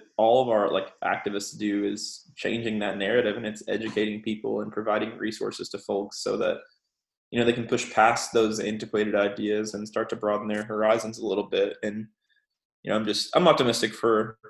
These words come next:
for folks right now, you know, who are growing up and, and experiencing kind of this shift. Um, because like you said, I mean, I would have never dreamed that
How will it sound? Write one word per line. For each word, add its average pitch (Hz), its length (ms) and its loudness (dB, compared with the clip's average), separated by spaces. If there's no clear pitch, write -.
for 110 120 -4
folks 107 320 0
right 113 160 0
now, 113 240 -4
you 117 100 -8
know, 117 100 -6
who 117 100 -4
are 113 80 0
growing 110 340 4
up 107 180 0
and, 107 200 -4
and 110 120 -6
experiencing 107 720 -2
kind 104 160 -4
of 107 80 -2
this 107 80 0
shift. - 560 -2
Um, - 400 -6
because 123 160 0
like 117 160 4
you 123 80 4
said, 107 240 4
I - 20 6
mean, 110 300 0
I 165 100 10
would 160 100 10
have 151 100 6
never 139 320 10
dreamed 120 480 8
that 101 280 10